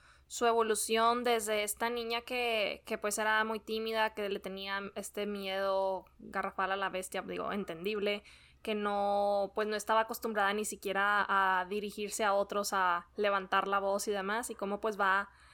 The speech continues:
va evolucionando, va descubriendo su propia voz a través de estas historias que, pues, les va dando estos finales, ¿no? Que ella dice, "Pues sí, tienes razón, o sea, ese final que a mí me habían contado a mí nunca me hizo sentido".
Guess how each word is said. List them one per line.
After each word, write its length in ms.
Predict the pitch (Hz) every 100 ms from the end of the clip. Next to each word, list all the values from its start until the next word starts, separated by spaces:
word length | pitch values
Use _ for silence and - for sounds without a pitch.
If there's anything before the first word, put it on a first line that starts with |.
| - _ -
va 200 | 208 214
evolucionando, 840 | 226 254 240 202 208 214 220 226
va 120 | 214
descubriendo 520 | 202 - 220 208 202 208
su 140 | 214
propia 300 | - 190 208
voz 300 | 196 196 226 -
a 60 | -
través 320 | 190 185 180
de 180 | 208 196
estas 340 | - 208 208
historias 540 | 220 - 202 196 214
que, 120 | - 208
pues, 260 | 202 190
les 160 | 196 185
va 60 | 185
dando 260 | 208 214
estos 300 | 214 - 240
finales, 420 | 226 196 208 185
¿no? 140 | 196 202
Que 80 | 202
ella 100 | 196
dice, 300 | 208 208 196
"Pues 180 | 202
sí, 180 | - 262
tienes 300 | - 233 247
razón, 300 | 226 214 233
o 40 | 214
sea, 120 | 190
ese 160 | 196
final 360 | 214 220 202 196
que 240 | - 214
a 60 | 202
mí 100 | 196
me 120 | 196
habían 180 | 208 208
contado 400 | 220 214 202 202
a 40 |
mí 100 | 208
nunca 260 | 202 202 202
me 120 | 214
hizo 140 | 202 226
sentido". 600 | 220 180 180 190 262